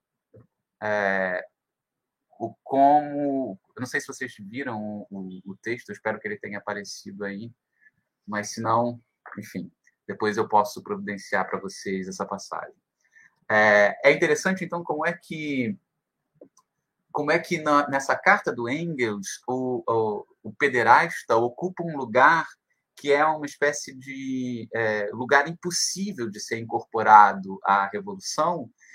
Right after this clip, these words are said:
e que se caracteriza por todas essas, é, toda essa ironia, né? O direito do cu, a paz ao cu, né? Que pro Engels não faz o menor sentido, né? A revolução não pode passar pelo cu. De certa maneira, a revolução,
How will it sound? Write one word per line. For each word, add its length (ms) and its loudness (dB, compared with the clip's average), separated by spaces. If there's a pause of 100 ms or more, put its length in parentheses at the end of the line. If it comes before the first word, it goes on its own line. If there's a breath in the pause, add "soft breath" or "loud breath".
(120)
e 80 -10
que 100 -2
se 120 -6
caracteriza 580 -4
por 180 -16
todas 280 -6
essas, 720 -2 (580)
é, 280 2
toda 220 0
essa 200 -8
ironia, 600 -4
né? 340 0 (200)
O 120 -10
direito 500 -4
do 160 -12 (140)
cu, 540 -4
a 80 4
paz 340 4
ao 240 -2
cu, 720 -6
né? 280 2 (400 soft breath)
Que 260 -8
pro 220 0
Engels 420 -4
não 100 -6
faz 280 -2
o 20 -10
menor 300 -4
sentido, 420 -12 (260)
né? 80 0
A 180 2
revolução 460 -4
não 140 -4
pode 240 0
passar 300 -2
pelo 240 -6
cu. 360 -8 (360 soft breath)
De 40 -4
certa 280 -2
maneira, 320 -4
a 20 -2
revolução, 880 -6